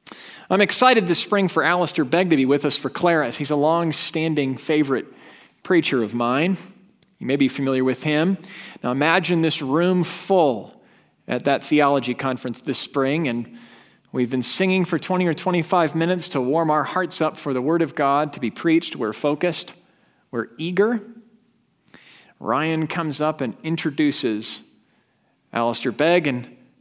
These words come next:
Alistair ascends the pulpit. He greets us, and then for five minutes, he tells us about an occasion when he was fixing his car in the last week. And then he walks right off and has a seat like he's done.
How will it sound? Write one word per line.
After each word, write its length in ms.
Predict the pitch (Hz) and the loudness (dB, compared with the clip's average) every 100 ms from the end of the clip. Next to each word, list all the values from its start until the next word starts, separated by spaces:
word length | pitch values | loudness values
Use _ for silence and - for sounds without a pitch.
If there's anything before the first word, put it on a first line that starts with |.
| _ _ | _ _
Alistair 600 | 117 131 131 - 127 117 - - | 0 0 0 -2 -2 -4 -10 -12
ascends 680 | - - - 139 151 139 139 | -6 -4 -2 -2 0 -2 -4
the 100 | 120 | -10
pulpit. 580 | - 123 113 - - - _ _ _ _ _ _ _ _ _ _ _ _ _ _ _ _ _ _ _ _ _ _ _ _ _ - | -6 -6 -4 -6 -10 -16 _ _ _ _ _ _ _ _ _ _ _ _ _ _ _ _ _ _ _ _ _ _ _ _ _ -8
He 100 | 120 | -4
greets 360 | 127 190 - | 2 2 2
us, 420 | 214 247 - - - - _ _ _ | 2 2 0 -4 -8 -20 _ _ _
and 120 | 123 147 | -4 -2
then 100 | 156 | -2
for 140 | 131 | -4
five 420 | - 185 220 180 | -4 -2 -2 0
minutes, 360 | 185 131 143 - | 0 0 -2 -4
he 100 | 127 | -6
tells 400 | - 156 147 123 | -2 -2 -2 -4
us 180 | 123 123 | -6 -4
about 220 | 117 120 | -4 -4
an 80 | 113 | -6
occasion 540 | 113 139 147 139 120 | -6 -2 -2 -2 -6
when 100 | 107 | -8
he 80 | 123 | -8
was 160 | 107 | -10
fixing 400 | - 143 - 120 | -6 -6 -6 -10
his 220 | 107 113 - | -10 -12 -10
car 400 | - 139 117 101 | -6 -4 -4 -6
in 80 | |
the 80 | 98 | -8
last 340 | 98 92 - 107 | -8 -8 -10 -6
week. 280 | 170 214 | -6 -6
And 920 | - - _ - - - - _ - - | -14 -20 _ -20 -20 -20 -20 _ -20 -18
then 100 | - | -16
he 60 | |
walks 400 | 58 98 139 - | -12 -10 -10 -10
right 140 | 135 127 | -10 -6
off 280 | 185 196 | -6 -8
and 140 | - - | -14 -16
has 220 | 123 160 | -14 -12
a 40 | |
seat 460 | - - 120 - - | -10 -10 -12 -14 -20
like 160 | - - | -20 -20
he's 160 | 160 | -18
done. 280 | - 226 | -12 -12